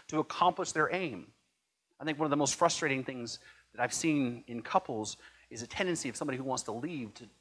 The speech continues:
to make life miserable for the other one so that the other one will say, "Get out." And then, then the other person feels justified, "Well, they called, they told me to leave." People, because of their hardness of heart, will create hostile situations in their home so they can get what they want,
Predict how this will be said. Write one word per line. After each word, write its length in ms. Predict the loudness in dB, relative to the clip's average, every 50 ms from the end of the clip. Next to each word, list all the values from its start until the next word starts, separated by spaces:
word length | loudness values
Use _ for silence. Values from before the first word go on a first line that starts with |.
| _ -12
to 60 | -8
make 220 | -6 -6 -4 -4
life 320 | 0 2 2 2 2 0 -4
miserable 420 | -4 -2 -2 0 0 -2 -2 -2
for 100 | -4 -2
the 100 | -2 -2
other 120 | 0 0 -2
one 220 | -4 -4 -4 -4
so 140 | -4 -4 -4
that 180 | -4 -6 -6
the 100 | -2 0
other 140 | 0 0 0
one 160 | 0 -2 -2
will 120 | 0 -2 -2
say, 160 | 0 -2 -2
"Get 200 | -2 -2 4 8
out." 400 | 10 10 10 10 8 6 0 -18 _ _ _ _ _ _ _ _ _ _ _ _ _ _ _ _ _ _ _ _ -12
And 140 | -6 -2 0
then, 400 | 2 2 2 0 -2 -4 -8 -12 _ _ _ _ _ _ _ _ _ _ -12
then 120 | -6 0
the 60 | 2
other 120 | 2 2 2
person 260 | -2 -4 -6 -8 -10
feels 220 | -10 -8 -8 -4
justified, 400 | 2 2 2 2 2 0 -2 -2
"Well, 140 | -2 -2 -4
they 80 | -6 -6
called, 240 | -4 -4 -4 -4 -6
they 80 | -8
told 200 | -10 -10 -10 -10
me 80 | -10 -10
to 80 | -10
leave." 240 | -10 -10 -12 -12 -14 _ _ _ _ _ _ _ _ _ _ _ _ _ _ _ _ _ _ _ _ _ _ _ _ _ _ _
People, 260 | -12 -8 -4 -2 -2
because 200 | 0 0 0 2
of 40 | 2
their 80 | 2 4
hardness 340 | 6 6 6 6 4 0
of 80 | 0 0
heart, 220 | 2 4 4 4
will 80 | 2 -2
create 440 | -6 -4 -4 -2 -2 0 -2 -2 -4
hostile 480 | -4 -2 -2 -2 0 0 0 0 0
situations 540 | 0 0 -4 -2 0 0 0 2 0 0 0
in 60 | 0
their 100 | 0 2
home 320 | 4 4 4 4 4 2 -2
so 120 | -4 -4
they 140 | -6 -6 -8
can 160 | -8 -6 -6
get 160 | -6 -8 -8
what 100 | -8 -10
they 80 | -8 -6
want, 340 | -2 2 2 2 2 0